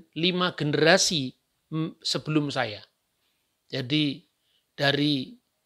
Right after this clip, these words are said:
orang tua ayah ibu saya dan orang tua dari, eh, ibu saya, nenek saya, dan orang tua dari nenek saya.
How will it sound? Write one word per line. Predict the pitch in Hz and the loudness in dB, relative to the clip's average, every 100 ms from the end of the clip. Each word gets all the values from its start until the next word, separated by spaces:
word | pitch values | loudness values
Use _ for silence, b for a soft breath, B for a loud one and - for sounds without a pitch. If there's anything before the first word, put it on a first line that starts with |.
| _ _ _ _ - | _ _ _ _ -6
orang | 143 156 147 | 0 2 2
tua | - 190 170 156 | 6 10 10 8
ayah | 147 131 143 | 4 2 -2
ibu | 123 131 | -2 -4
saya | - 170 196 220 | 0 4 4 2
dan | - 135 - - | 0 -4 -4 -2
orang | 156 143 143 139 | 0 2 0 -2
tua | - 233 175 | 2 4 4
dari, | 131 131 139 151 139 123 _ b b - | 2 -2 0 -2 -4 -6 _ b b -8
eh, | 131 135 135 131 - _ _ _ _ _ - | -2 0 0 -2 -4 _ _ _ _ _ -8
ibu | 156 - 151 | -8 -4 -2
saya, | - 175 190 214 240 | 4 6 6 4 0
nenek | 185 151 151 180 | 0 2 2 0
saya, | - 156 170 214 214 - | 2 4 6 6 4 2
dan | 143 | 2
orang | - 151 156 151 | 4 6 6 4
tua | 262 202 139 | 4 4 6
dari | 135 143 | 2 0
nenek | 143 139 160 | -2 -4 -4
saya. | 196 180 | -4 -4